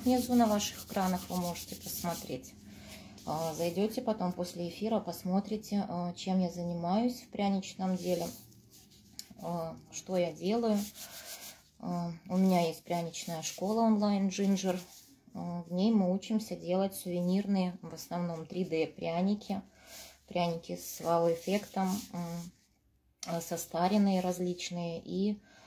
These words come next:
э, которые выглядят очень необычно. Э, при всём при этом уроки я снимаю очень доступные, эм, по, э, подаче материала, да, то есть, несмотря на то, что работа будет выглядеть очень дорого и круто,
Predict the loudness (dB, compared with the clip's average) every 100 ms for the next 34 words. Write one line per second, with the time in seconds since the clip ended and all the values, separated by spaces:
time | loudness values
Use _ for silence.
0 | -20 -20 _ _ -8 -6 -4 -6 -10 -16
1 | -14 -10 -4 0 2 2 2 2 0 0
2 | 0 0 0 -2 -2 -2 -4 -6 -8 -8
3 | -8 -10 -12 -14 -10 -10 -8 -8 -2 0
4 | 0 2 2 4 4 6 6 4 0 -2
5 | -2 -4 -2 -2 0 0 -2 -4 -6 -8
6 | -8 -10 -8 -8 -4 0 2 0 -4 -20
7 | -20 -20 -20 -20 -20 -20 -12 -2 0 0
8 | -2 -6 -12 -20 _ _ -20 -20 _ _
9 | _ -20 -6 0 4 4 4 0 -4 -4
10 | -4 -2 0 2 2 0 -2 -2 -4 0
11 | 0 0 -2 -2 -2 -2 -8 -6 -6 -4
12 | -4 -2 0 -2 -2 -6 -6 -6 -6 -2
13 | -4 -4 -8 -8 -8 -8 -8 -8 -8 -10
14 | -8 -8 -4 -4 -4 -8 -10 -6 -2 0
15 | -2